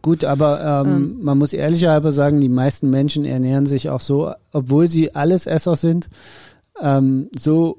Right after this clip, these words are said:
Speaker 1: einseitig, dass es dann auch schon wieder Mangelerscheinungen an anderen Stellen gibt.
Speaker 2: Die meisten Menschen nicht, aber leider viel zu viele.
Speaker 1: Ja,
Speaker 2: Ja.
Speaker 1: ich glaub schon eine Mehrheit. Ähm, die
Speaker 2: Die
Speaker 1: es, es
Speaker 2: Leute,
Speaker 1: gibt
Speaker 2: die
Speaker 1: ja
Speaker 2: uns zuhören, wahrscheinlich tendenziell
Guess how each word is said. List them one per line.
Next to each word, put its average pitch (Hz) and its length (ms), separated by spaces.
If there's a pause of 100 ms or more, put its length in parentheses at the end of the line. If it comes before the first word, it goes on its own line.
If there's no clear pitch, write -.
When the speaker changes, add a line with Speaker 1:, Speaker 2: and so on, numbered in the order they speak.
(120)
Speaker 1:
einseitig, 151 720
dass 139 200
es 135 100
dann 135 200
auch 147 180
schon 139 200
wieder 135 180
Mangelerscheinungen 135 840
an 127 120
anderen 143 360
Stellen 120 380
gibt. 127 300
Speaker 2:
Die 180 100
meisten 185 460
Menschen 185 360
nicht, 202 300
aber 180 140
leider 180 260
viel 190 160
zu - 120
viele. 151 340
Speaker 1:
Ja, 123 280
Speaker 2:
Ja. 123 60
Speaker 1:
ich 113 100
glaub 127 200
schon 135 220
eine 123 200
Mehrheit. 127 520 (500)
Ähm, 123 400
die 120 260 (380)
Speaker 2:
Die 240 180
Speaker 1:
es, 233 140
es - 80
Speaker 2:
Leute, 233 140
Speaker 1:
gibt 247 120
Speaker 2:
die - 40
Speaker 1:
ja 175 100
Speaker 2:
uns 240 220
zuhören, 240 360
wahrscheinlich 214 440
tendenziell 214 500